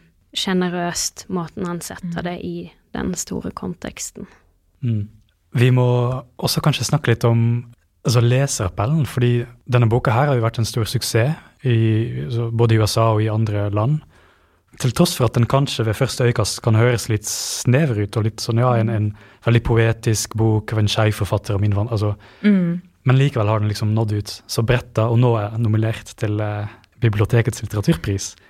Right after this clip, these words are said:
Speaker 3: Men har dere noen tanker om, om det? Liksom, hva, hva kommer det av at den har nådd ut så bredt da?
Speaker 2: Jeg tror at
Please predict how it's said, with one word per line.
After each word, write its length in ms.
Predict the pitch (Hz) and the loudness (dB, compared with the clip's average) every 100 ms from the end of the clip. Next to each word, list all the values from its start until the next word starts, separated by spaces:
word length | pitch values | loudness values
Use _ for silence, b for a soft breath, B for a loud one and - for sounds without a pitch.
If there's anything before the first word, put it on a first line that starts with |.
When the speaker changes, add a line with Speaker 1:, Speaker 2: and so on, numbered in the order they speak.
| b b | b b
Speaker 3:
Men 220 | 120 123 | 2 4
har 100 | 117 131 | 2 2
dere 120 | 147 | 2
noen 120 | 120 | 2
tanker 240 | 139 127 | 0 0
om, 240 | 110 107 120 | 0 0 -2
om 200 | 110 110 | 0 0
det? 320 | 139 123 107 | 2 0 -2
Liksom, 280 | 101 - 110 | -4 -2 -2
hva, 120 | 113 131 | -2 0
hva 140 | 123 | 0
kommer 240 | - 131 | 2 2
det 100 | 107 | 2
av 160 | 98 104 | -2 -2
at 80 | 113 | -4
den 120 | - 104 | 0 2
har 120 | 104 | 2
nådd 200 | 107 104 | 2 0
ut 300 | 104 - - - | -4 -6 -18 -12
så 180 | - 113 | -8 -2
bredt 280 | 123 - - | -2 -4 -10
da? 80 | 117 - _ _ - | -16 -18 _ _ -4
Speaker 2:
Jeg 140 | 214 214 | -4 -4
tror 280 | - 240 | -4 -2
at 180 | 247 247 | -2 -8